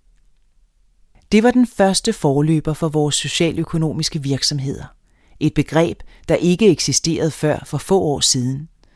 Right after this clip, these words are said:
men nu er kommet på samfundets dagsorden. Begrebet bruges om virksomheder, der har et socialt formål, udover at sælge varer eller tjenesteydelser, og overskuddet i socialøkonomiske virksomheder skal geninvesteres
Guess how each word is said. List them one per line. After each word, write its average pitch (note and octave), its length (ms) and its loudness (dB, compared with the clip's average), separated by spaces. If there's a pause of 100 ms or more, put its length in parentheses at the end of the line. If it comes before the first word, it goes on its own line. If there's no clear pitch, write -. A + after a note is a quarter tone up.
(260)
men F3 160 6
nu F#3+ 140 6
er B3 60 6
kommet F3+ 340 2
på D#3+ 100 -2
samfundets D3+ 640 0
dagsorden. C3 600 -2 (1300)
Begrebet E3+ 560 2
bruges E3 380 2
om D3 140 0
virksomheder, D3+ 640 0 (400)
der D#3 60 0
har D3 240 2
et D#3 100 -2
socialt F#3+ 460 0
formål, C#3 580 -2 (280)
udover D#3+ 400 4
at B2+ 80 4
sælge B2+ 340 2
varer A#2+ 380 -2 (260)
eller A#2 180 -4
tjenesteydelser, D3+ 960 0 (400)
og F3 120 4
overskuddet F#3 680 2
i E3+ 80 -2
socialøkonomiske D#3+ 1040 -2
virksomheder D#3 640 -2 (280)
skal F#3 300 0
geninvesteres F#3 920 4